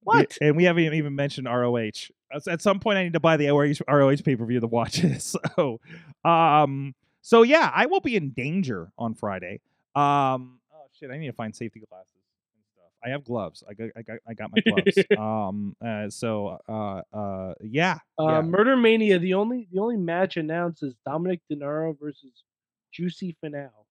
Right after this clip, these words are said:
Speaker 1: who I don't know who that is.
Speaker 2: And he sent me a match to kind of, like, to, to prep for this thing,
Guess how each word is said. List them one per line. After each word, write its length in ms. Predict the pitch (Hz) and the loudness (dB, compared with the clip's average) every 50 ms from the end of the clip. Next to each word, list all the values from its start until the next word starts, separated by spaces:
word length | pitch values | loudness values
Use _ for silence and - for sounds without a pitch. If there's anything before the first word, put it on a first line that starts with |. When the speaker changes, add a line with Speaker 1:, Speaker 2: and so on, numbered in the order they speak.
| _ - | _ -18
Speaker 1:
who 80 | 139 | -16
I 80 | 127 120 123 | -16 -16 -16
don't 160 | 139 143 147 | -18 -20 -20
know 100 | 139 120 113 | -20 -20 -20
who 80 | 117 113 110 | -20 _ _
that 60 | 107 | _
is. 80 | _ _ _ _ - | _ _ _ _ -12
Speaker 2:
And 100 | 160 175 | -10 -10
he 80 | 196 | -10
sent 240 | 180 - - 269 277 | -8 -6 -6 -6 -6
me 100 | 302 302 | -4 -4
a 60 | 277 202 | -2 -2
match 360 | 160 165 165 165 160 - - | 0 -2 -2 -2 -4 -6 -6
to 60 | 143 131 | -8 -6
kind 220 | - 156 139 135 | -4 -4 -4 -4
of, 100 | 127 117 123 | -4 -4 -2
like, 200 | 123 120 113 - - - | -2 -2 -4 -6 -12 -12
to, 140 | - 139 - _ | -8 -8 -8 _
to 180 | - - 117 104 - _ | -6 -8 -8 -8 -8 _
prep 240 | - 127 117 - | -6 -6 -6 -4
for 120 | - 147 147 | -4 -4 -2
this 200 | 156 165 156 - | -2 -4 -4 -4
thing, 320 | - 170 175 180 180 175 | -4 -4 -4 -4 -4 -8